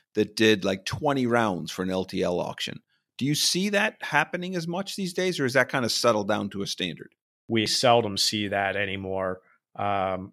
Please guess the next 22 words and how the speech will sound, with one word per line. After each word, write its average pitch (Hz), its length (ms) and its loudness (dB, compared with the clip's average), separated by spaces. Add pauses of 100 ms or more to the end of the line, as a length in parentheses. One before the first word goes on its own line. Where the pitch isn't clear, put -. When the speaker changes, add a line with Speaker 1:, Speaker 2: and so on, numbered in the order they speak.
Speaker 2:
especially 110 680 4
in 95 120 -4
truckload, 101 1040 -2
L 104 200 -2
T - 200 -6
L, 95 420 -2 (460)
um, 92 540 -8 (400)
which 98 220 -6
are, 90 320 -4
you 101 80 -12
know, 95 80 -12
kind 95 180 -6
of 92 60 -6
the - 60 -14
two 101 180 -4
bi-, 107 180 -2 (100)
two 139 140 6
biggest 113 320 2
spend 104 300 2
modes 98 280 -2
that 101 140 -4
we, 104 320 -6